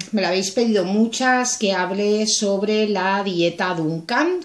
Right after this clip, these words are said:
que la voy a empezar mañana martes. Supongo que igual mañana por la mañana, hoy es lunes, por la tarde ya podréis ver el vídeo, ¿vale? Entonces,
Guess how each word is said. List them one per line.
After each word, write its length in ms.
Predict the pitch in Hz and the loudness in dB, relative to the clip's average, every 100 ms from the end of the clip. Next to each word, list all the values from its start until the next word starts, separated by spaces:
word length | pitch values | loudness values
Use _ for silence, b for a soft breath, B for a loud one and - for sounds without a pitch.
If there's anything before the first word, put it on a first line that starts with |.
| - | -12
que 440 | - 165 160 160 151 | -14 -10 -8 -8 -6
la 120 | 156 | -4
voy 140 | 156 | -2
a 40 | 165 | -2
empezar 680 | 175 165 - 165 165 170 175 | -4 -10 -8 -6 -4 -4 -6
mañana 540 | 156 156 156 160 156 | -6 -6 -6 -6 -6
martes. 680 | 147 151 170 - 247 277 - B B B B B | -4 -2 -2 0 0 0 -6 B B B B B
Supongo 760 | - 196 160 185 190 196 208 214 | -4 -4 0 0 0 0 0 0
que 100 | 190 | -4
igual 640 | 165 180 190 196 208 208 | -2 2 4 4 4 2
mañana 400 | 185 175 185 196 | 0 -4 -4 -6
por 140 | 196 | -6
la 100 | 180 | -6
mañana, 500 | 175 175 175 190 233 | -4 2 4 4 2
hoy 160 | 220 175 | 0 0
es 160 | 170 180 | -2 -2
lunes, 480 | 165 170 208 233 | -2 -2 -2 -2
por 180 | - 190 | -4 -4
la 160 | 175 170 | -4 -4
tarde 400 | 180 185 220 226 | -4 -2 0 0
ya 280 | 196 180 - | 0 -2 -2
podréis 520 | 208 180 170 185 165 | -2 0 0 0 -4
ver 180 | 151 160 | -6 -4
el 140 | 151 | -6
vídeo, 380 | 143 131 131 123 | -8 -10 -12 -10
¿vale? 420 | 143 175 262 254 _ _ _ _ - | -6 -4 -4 -6 _ _ _ _ -14
Entonces, 380 | 190 175 170 | -6 -4 -4